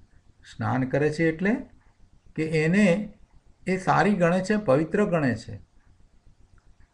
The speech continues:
એતો ત્વયુ અપી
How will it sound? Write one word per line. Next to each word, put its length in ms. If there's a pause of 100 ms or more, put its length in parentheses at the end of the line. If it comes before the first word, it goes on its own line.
(2250)
એતો 640 (460)
ત્વયુ 340
અપી 560